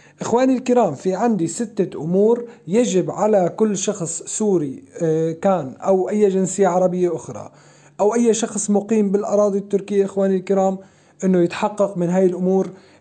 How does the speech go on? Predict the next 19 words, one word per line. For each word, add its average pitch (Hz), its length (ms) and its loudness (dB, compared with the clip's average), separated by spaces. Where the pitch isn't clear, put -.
إذا 220 200 2
مو 240 160 0
بشكل 233 420 0
يومي، 226 340 4
بشكل 196 400 -2
أسبوعي، 180 560 0
بشكل 170 400 -4
شهري، 180 460 0
بشكل 233 440 0
دائم. 170 640 -6
شو 294 240 2
هي 254 180 2
هاي 208 200 2
الأمور؟ 202 400 2
رح 180 180 -4
نتعرف 180 560 0
مع 165 200 -2
بعض. 202 280 0
طبعًا 233 480 0